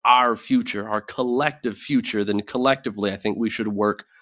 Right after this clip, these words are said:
on this. When we work on this together, this is really how we father our future. So I reached out to some people. My Facebook community, it consists of about ten thousand people at this point,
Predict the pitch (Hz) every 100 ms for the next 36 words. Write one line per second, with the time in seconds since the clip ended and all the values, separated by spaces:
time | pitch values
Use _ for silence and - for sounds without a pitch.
0 | - _ - 107 110 95 85 - 113 113
1 | 143 151 135 139 - 123 120 117 101 104
2 | 110 - 110 117 117 120 - - 107 104
3 | 104 98 98 92 90 92 87 - - -
4 | 185 180 175 - - - - - 143 156
5 | 170 165 156 - _ _ _ - 113 139
6 | 147 - 127 123 127 - 110 101 110 101
7 | 120 135 147 _ _ _ _ 101 98 95
8 | - 113 113 - 110 - 110 113 117 135
9 | 135 127 127 120 151 147 - 131 135 139
10 | _ _ _ _ - 233 233 233 175 135
11 | 131 113 107 101 98 104 117 117 117 -
12 | - 120 131 151